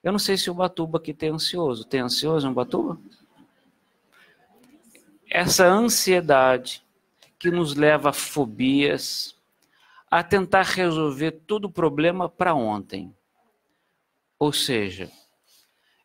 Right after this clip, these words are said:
é preciso resolver como um passe de mágica aquilo que me envolve. E ela continua. Que desgastam os núcleos do equilíbrio psicológico com lamentáveis disfunções nos equipamentos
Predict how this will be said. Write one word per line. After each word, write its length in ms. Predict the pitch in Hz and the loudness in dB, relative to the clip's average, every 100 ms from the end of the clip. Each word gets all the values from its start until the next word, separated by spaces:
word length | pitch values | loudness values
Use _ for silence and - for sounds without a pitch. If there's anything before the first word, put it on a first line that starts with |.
| - | -4
é 100 | 160 | -4
preciso 680 | 160 170 - - 202 180 175 | 0 0 0 0 -2 -2 -2
resolver 680 | 160 165 143 151 120 156 | 0 0 2 0 0 -2
como 220 | 165 151 | -2 -2
um 40 | 151 | -4
passe 400 | - 143 156 - | 2 2 2 -2
de 120 | 143 | -4
mágica 720 | 135 139 143 156 147 147 160 | 2 4 2 0 -4 -4 -2
aquilo 600 | - 135 - 151 151 156 | -2 -4 -6 -4 -2 -4
que 240 | 151 156 | -6 -6
me 140 | 151 151 | -4 -2
envolve. 680 | 143 113 107 95 92 92 95 _ _ _ _ _ _ _ - - | -4 -4 -4 -4 -6 -10 -14 _ _ _ _ _ _ _ -20 -4
E 60 | 113 | 0
ela 180 | 117 | 2
continua. 680 | 113 123 120 127 95 92 95 _ _ _ _ _ _ _ _ _ _ _ - - - - - - - | 0 -4 -4 -4 -4 -4 -8 _ _ _ _ _ _ _ _ _ _ _ -20 -18 -16 -16 -18 -20 -2
Que 100 | 175 | -2
desgastam 920 | 156 160 - 160 165 214 - 196 190 - | 2 0 2 4 4 4 2 0 -2 0
os 320 | 165 147 131 | 2 2 2
núcleos 560 | 147 170 190 185 180 | 2 2 0 -2 0
do 140 | 147 151 | 2 2
equilíbrio 640 | 151 147 135 139 147 135 | 2 0 2 4 4 0
psicológico 1040 | - - 131 127 110 120 156 160 170 165 160 | -2 -4 0 2 4 6 4 2 -4 -8 -6
com 300 | 165 160 156 | -4 0 2
lamentáveis 1080 | 147 175 185 175 147 - 135 151 143 147 | 2 2 0 -4 -4 0 2 2 0 -8
disfunções 960 | 135 185 185 - 156 143 - 135 147 151 | -8 -8 -8 -6 -4 -4 -4 -2 -2 -4
nos 200 | 143 135 | -4 -4
equipamentos 1040 | 143 143 151 135 127 131 135 143 135 - | -6 -2 0 2 0 -2 -4 -6 -4 -6